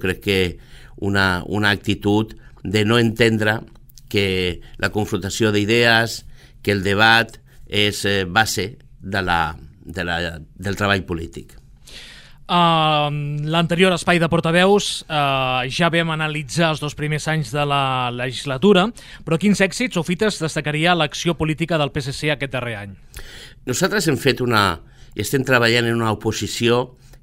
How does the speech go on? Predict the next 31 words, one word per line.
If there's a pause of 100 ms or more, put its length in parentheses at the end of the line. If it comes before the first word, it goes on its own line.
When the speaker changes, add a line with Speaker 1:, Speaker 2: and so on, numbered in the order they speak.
(140)
Speaker 1:
que,
que
jo
ho
he
dit
i
ho
dic
amb
molt
orgull, (460)
que
està
sent, (320)
eh,
crítica,
fiscalitzadora, (580)
però, (100)
eh, (120)
creiem
que
elegant
en
les
formes, (500)
eh, (100)
respectuosa, (800)
i (160)
la
nostra